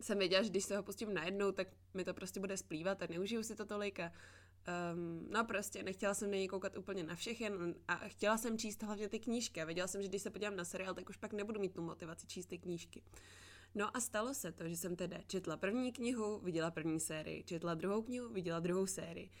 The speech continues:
četla třetí knihu a pak jsem maturovala a neměla jsem čas, eh, se podívat na třetí sérii. <laughs> Takže dámy a pánové, já jsem stále neviděla třetí sérii Hry o trůny. Ale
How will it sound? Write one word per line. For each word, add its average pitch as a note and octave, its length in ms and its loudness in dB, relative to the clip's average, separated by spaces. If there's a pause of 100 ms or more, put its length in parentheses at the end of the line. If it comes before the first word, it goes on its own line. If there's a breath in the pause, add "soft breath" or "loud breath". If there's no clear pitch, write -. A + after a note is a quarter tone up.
(220 loud breath)
četla F3+ 280 6
třetí F#3 380 2
knihu F3 460 2 (800 soft breath)
a G#3+ 100 4
pak A#3 200 2
jsem F4 280 2
maturovala G3 540 4
a F3 140 2
neměla A3 400 4
jsem C4 260 0
čas, F3 580 2 (100)
eh, E3+ 480 0
se G#3 140 0
podívat G3 260 0
na G#3 80 2
třetí G#3 300 -2
sérii. E3 420 0 (200)
<laughs> - 260 2
Takže G3 220 0
dámy F#3+ 200 2
a G#3 40 -2
pánové, G3+ 260 0
já G#3 60 2
jsem G#3 120 -4
stále F#3 280 0
neviděla A3+ 340 -2
třetí G3 280 -4
sérii F3+ 320 0
Hry F#3+ 160 -4
o F#3+ 100 -4
trůny. D#3 320 -4 (760 loud breath)
Ale A3+ 320 6